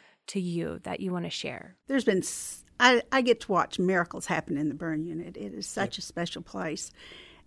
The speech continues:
Speaker 2: And a lot of people don't know that we're the only burn unit in the state of Arkansas. So if you're an adult, you may be surprised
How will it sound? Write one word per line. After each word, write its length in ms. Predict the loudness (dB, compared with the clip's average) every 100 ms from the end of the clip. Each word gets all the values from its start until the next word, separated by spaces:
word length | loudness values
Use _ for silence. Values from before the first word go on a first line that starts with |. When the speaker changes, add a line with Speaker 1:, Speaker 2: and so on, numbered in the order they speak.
| _ -2
Speaker 2:
And 260 | 2 2
a 60 | 4
lot 200 | 6 6
of 80 | 6
people 260 | 0 2
don't 380 | 2 2 4 4
know 260 | 6 8 6
that 200 | 4 2
we're 160 | 0
the 200 | 2 2
only 220 | 4 4 2
burn 320 | 2 2 4
unit 420 | 4 4 2 -2
in 160 | -4 -4
the 80 |
state 360 | -4 2 4 4
of 60 | 4
Arkansas. 680 | 2 0 -4 -2 -2 -2
So 320 | -2 -4 -4 -2
if 240 | -4 -2
you're 100 | -2
an 100 | 0
adult, 720 | -2 0 2 2 0 -6 -16 -20 -20 -10
you 140 | -2 2
may 180 | 4 2
be 160 | 2
surprised 840 | -2 -6 2 4 4 0 -6 -8